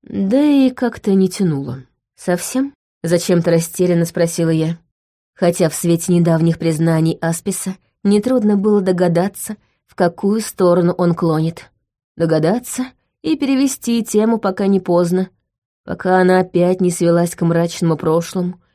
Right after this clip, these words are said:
и тревожному, смущающему разум настоящему. «Совсем?» усмехнулся змей. «Ни там, ни здесь. После нашего расставания первое время было не до того. Сначала выздоравливал физически,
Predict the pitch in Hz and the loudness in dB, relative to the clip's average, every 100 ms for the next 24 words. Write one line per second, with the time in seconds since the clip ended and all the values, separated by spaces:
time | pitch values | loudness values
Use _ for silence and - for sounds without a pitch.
0 | _ _ 185 185 190 175 190 190 196 185 | _ _ 0 4 4 4 2 2 2 2
1 | 180 180 180 175 185 180 180 - 175 170 | 0 0 0 0 0 0 0 -2 0 2
2 | 175 170 170 165 180 165 156 151 - 165 | 0 2 0 0 0 0 0 -2 -6 -6
3 | 165 _ _ _ - 220 269 - 320 320 | -6 _ _ _ -6 -2 -2 -2 -8 -8
4 | _ _ _ _ _ 170 180 165 165 151 | _ _ _ _ _ 0 2 2 0 0
5 | 165 160 151 151 _ _ _ 160 185 262 | -2 0 -2 -4 _ _ _ -2 0 2
6 | 196 226 277 240 170 170 151 170 185 - | 2 2 4 2 4 2 2 -2 -2 -10
7 | _ _ _ - 196 190 185 185 190 180 | _ _ _ -18 -4 -2 -2 -2 -2 -2
8 | - 185 185 214 185 160 160 208 202 190 | -2 -2 0 2 2 0 -2 -4 -4 0
9 | 185 180 190 185 175 - _ - 180 175 | 0 2 2 2 -2 -8 _ -4 0 2
10 | 170 165 165 156 165 214 - _ _ - | 0 0 -2 0 -2 -4 -10 _ _ -4
11 | 269 269 359 302 190 175 180 190 190 180 | -2 0 0 2 2 2 2 2 2 2
12 | 170 175 165 170 - 208 - 208 | 2 0 -2 -2 -6 -12 -12 -18